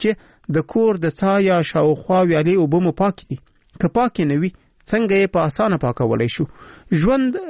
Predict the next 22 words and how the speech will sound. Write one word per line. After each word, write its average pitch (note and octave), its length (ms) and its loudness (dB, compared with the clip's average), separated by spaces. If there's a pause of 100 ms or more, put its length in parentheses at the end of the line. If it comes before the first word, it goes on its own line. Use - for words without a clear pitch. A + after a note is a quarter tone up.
رنګونو F#3+ 380 0
خبرونه F3 400 0
کې G#3+ 200 -4
پر G3 180 0
همدې D3+ 300 0 (160)
او D#3+ 80 0 (140)
اړوندو F3+ 380 2 (260)
نورو F#3 320 2
مسلو D3+ 420 0
خبرې C3+ 480 0
کوو. C3 240 2
کوربه D3+ 400 0
مو G3+ 240 -2
زه F#3 220 2
اسدالله D#3+ 460 0 (100)
لودین G3 300 2
یم G#3 180 0
او F#3 100 2
را F3+ 140 2
سره F3 260 0
میلمه F3 400 2
دی F#3 100 2